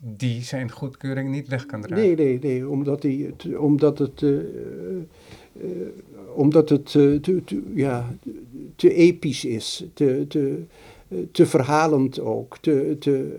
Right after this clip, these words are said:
Speaker 2: eh, het, het, het ga-, het gaat niet naar een, naar een soort kern toe, eh, van het, eh, v-, van het gevoel. En dat is, eh, het is, het zwelt te veel aan, het, eh,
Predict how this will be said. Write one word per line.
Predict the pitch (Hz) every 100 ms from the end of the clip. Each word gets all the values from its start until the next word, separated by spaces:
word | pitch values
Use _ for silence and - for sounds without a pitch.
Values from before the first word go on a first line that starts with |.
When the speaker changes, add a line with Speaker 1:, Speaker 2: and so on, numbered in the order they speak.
| 131 127 147 175 -
Speaker 2:
eh, | 160 - 160
het, | 135
het, | - 123
het | - 143 -
ga-, | 160 -
het | 135 -
gaat | 151 151 160
niet | 147
naar | 151 139
een, | 131 175
naar | 139 131
een | 131
soort | 127 135 120 -
kern | 151 131 123
toe, | 127 117 160 185 175 180 143
eh, | 117 151 165 156 151 165 147
van | - 131 151
het, | 123 - -
eh, | 135 - - - - - - - 208
v-, | -
van | 151 131
het | 123
gevoel. | - 120 - 123 107 139 185
En | 127
dat | 131 135 165
is, | 135 -
eh, | 165 131 147 147 175 190
het | 214 123 151
is, | 123 - 170 165
het | 135 -
zwelt | - 139 135
te | 123
veel | - 127 131
aan, | 131 131 135 135
het, | 139 123
eh, | -